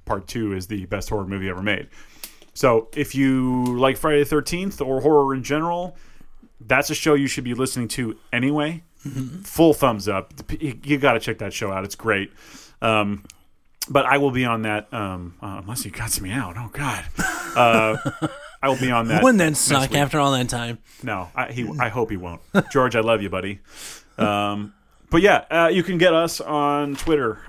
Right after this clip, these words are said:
Speaker 1: at Geek Sinks. Um, we're on Facebook, Nerds Geeks in the Kitchen Sink. We have a group on there.
Speaker 2: Join,
Speaker 1: Join.
Speaker 2: join, join.
Speaker 1: Join. Uh, I'm on Twitter at D Kreft. It's at D K R E F F T.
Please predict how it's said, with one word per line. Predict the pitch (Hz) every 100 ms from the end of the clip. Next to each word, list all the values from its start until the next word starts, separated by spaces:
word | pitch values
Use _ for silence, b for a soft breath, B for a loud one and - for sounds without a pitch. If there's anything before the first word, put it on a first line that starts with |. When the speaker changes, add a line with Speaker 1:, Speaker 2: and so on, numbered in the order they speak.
| -
Speaker 1:
at | 139 - 123
Geek | 131 127
Sinks. | - - 190 220 - - - -
Um, | 104 98 98 98
we're | 110
on | 104
Facebook, | 101 123 113 127 127 -
Nerds | 110 107 110
Geeks | 117 110
in | 107
the |
Kitchen | 101 107 107
Sink. | - 123
We | 117
have | 101
a | 95
group | 90 110 131 - - -
on | 123 117
there. | 123 127 160
Speaker 2:
Join, | 127 131 139 135 113
Speaker 1:
Join. | 110
Speaker 2:
join, | 117 151 147
join. | 135 135 131
Speaker 1:
Join. | 113 135 143 131 113 101 _ B B B -
Uh, | 127
I'm | 127 151 165
on | 156 156
Twitter | 160 151 156 143
at | 123 110 117
D | 123 120
Kreft. | - 127 139 - -
It's | 117 - -
at | 117 117 - 120 98
D | 113 113 110
K | - 107
R | 104 104
E | 110 110
F | 110 -
F | 107 104
T. | - 202 226